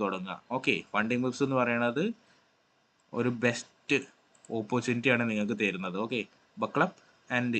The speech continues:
your journey starts here. അടിപൊളിയാണ്. നിങ്ങൾ എന്തായാലും നല്ല പോലെ ട്രേഡ് ചെയ്ത് കഴിഞ്ഞാൽ നിങ്ങൾക്ക് നല്ല പോലെ ക്യാഷ് ഏൺ ചെയ്യാൻ പറ്റും ഇതൊന്ന്. ഓക്കെ, so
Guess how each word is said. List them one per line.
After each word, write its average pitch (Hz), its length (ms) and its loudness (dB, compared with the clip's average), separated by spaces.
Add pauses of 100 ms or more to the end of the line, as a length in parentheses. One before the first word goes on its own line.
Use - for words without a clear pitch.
(140)
your 117 120 2 (100)
journey 117 320 0
starts 104 360 -2
here. 90 160 -4 (1200)
അടിപൊളിയാണ്. 139 680 4
നിങ്ങൾ 123 180 2 (220)
എന്തായാലും 123 380 4 (1800)
നല്ല 123 160 4 (100)
പോലെ 165 220 6
ട്രേഡ് 143 240 6
ചെയ്ത് 143 160 6
കഴിഞ്ഞാൽ 139 280 2
നിങ്ങൾക്ക് 123 280 0 (400)
നല്ല 120 260 0
പോലെ 127 260 2 (760)
ക്യാഷ് 113 340 2
ഏൺ 117 120 0 (100)
ചെയ്യാൻ 104 220 0
പറ്റും 92 300 -6
ഇതൊന്ന്. 92 240 -10 (180)
ഓക്കെ, 139 160 -2 (760)
so 131 80 4